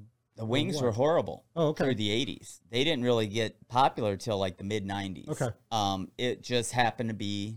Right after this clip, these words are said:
Speaker 1: you know, I don't know, Midwest, Michigan. I have no idea
Speaker 2: Hmm.
Speaker 1: why it was the Mecca, but, um, so I played Junior C that spring season,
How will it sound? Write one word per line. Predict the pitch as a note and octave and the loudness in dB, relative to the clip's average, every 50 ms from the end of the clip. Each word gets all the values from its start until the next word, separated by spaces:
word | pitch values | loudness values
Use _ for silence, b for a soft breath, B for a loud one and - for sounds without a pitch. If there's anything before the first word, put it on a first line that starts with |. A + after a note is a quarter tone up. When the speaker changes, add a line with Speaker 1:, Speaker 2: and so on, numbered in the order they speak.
| A2+ _ _ | -14 _ _
Speaker 1:
you | G#2 G#2+ G2 | -8 -6 -4
know, | F#2 F#2+ A2 G#2 F#2+ - _ _ _ _ _ _ _ _ | -4 -4 -4 -6 -8 -14 _ _ _ _ _ _ _ _
I | F2 F#2 G#2 | -10 -8 -6
don't | A2+ A2+ | -4 -4
know, | - F2+ G2 | -4 -4 -4
Midwest, | G2+ F#2+ F#2+ F#2 F2+ F2+ F2+ G2 G#2 - - G2+ | -2 -2 -2 -2 -2 -2 -2 -2 -2 -4 -8 -8
Michigan. | F#2+ F#2+ F#2+ - F#2 G2 F#2 - | -8 -10 -10 -10 -10 -10 -8 -4
I | G2 G#2+ A2+ | -2 0 0
have | G#2+ F#2+ | 0 -2
no | F#2+ F#2 F2+ | -4 -6 -6
idea | F2+ F2 F2+ F2 F#2 F#2 F2 E2 | -6 -8 -8 -10 -10 -10 -8 -4
Speaker 2:
Hmm. | - | -4
Speaker 1:
why | - F2+ F2 | -4 -4 -4
it | F2+ C2 | -6 -6
was | - F#2 F#2 - | -8 -10 -12 -12
the | - - | -12 -10
Mecca, | F#2+ F#2 F2 G2 - F#2+ E2+ | -8 -8 -8 -8 -10 -10 -10
but, | E2+ G2 F#2+ F2 - _ - | -6 -6 -6 -6 -6 _ -6
um, | F#2+ F#2+ F#2 F2 F2 E2+ D2+ - - _ _ _ _ _ _ _ _ _ _ _ _ _ | -6 -4 -4 -4 -6 -8 -12 -14 -18 _ _ _ _ _ _ _ _ _ _ _ _ _
so | - - B2 A#2 A2 | -16 -4 0 2 2
I | G#2 G#2 | 2 2
played | G2+ - C#3 B2 G#2+ G2 G2+ | 0 -2 -2 0 0 -2 -4
Junior | - B2 A#2+ A2+ G#2 G2+ | -4 -4 -2 -2 -2 -4
C | G2 - - - C3+ B2 A#2 A2+ G#2 | -6 -8 -6 -2 -2 -2 0 -2 -2
that | G2 G#2+ G2+ F#2+ - - - | -2 0 0 0 -2 -4 -12
spring | - - - - _ - C3 C3 C3 B2+ B2 | -18 -18 -18 -20 _ -8 -6 -4 -4 -4 -4
season, | - - B2 A2 A2 G#2+ G2 A2 A2 G#2 G#2 G2+ G2+ G2 F#2+ G2 | -6 -6 -4 -4 -4 -4 -6 -6 -4 -4 -4 -4 -4 -6 -8 -10